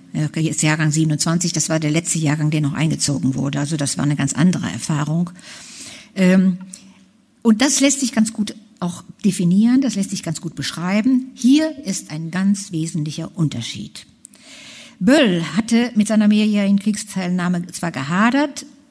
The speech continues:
war aber letztlich per Desertion, hatte er sich dem Ganzen entzogen, weil, und das bringt ihn jetzt in die Situation, die ihn geprägt hat. Und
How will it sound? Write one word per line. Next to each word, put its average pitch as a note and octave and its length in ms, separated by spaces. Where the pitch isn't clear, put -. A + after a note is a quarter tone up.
war F#3+ 200
aber F#3+ 140
letztlich F3+ 640
per E3+ 160
Desertion, G3+ 960
hatte F3 160
er D3+ 80
sich E3+ 180
dem E3 140
Ganzen D#3+ 260
entzogen, A3+ 580
weil, G#3 420
und D#3+ 200
das - 340
bringt G3+ 280
ihn F3 160
jetzt - 400
in D#3 140
die A#3 160
Situation, A3+ 720
die G3 200
ihn C#4+ 240
geprägt C3+ 520
hat. - 300
Und E3+ 240